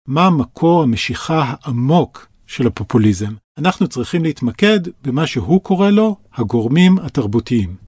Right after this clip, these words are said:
למה הכוונה? מרגלית מדבר על שינויים שהתחוללו לאורך שנים. למשל, תחושת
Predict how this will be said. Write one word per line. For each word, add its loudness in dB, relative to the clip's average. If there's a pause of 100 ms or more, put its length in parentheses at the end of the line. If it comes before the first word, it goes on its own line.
(120)
למה 0
הכוונה? -2 (320)
מרגלית 2
מדבר 2
על -2
שינויים 2
שהתחוללו 0
לאורך 0
שנים. 0 (160)
למשל, -2
תחושת -6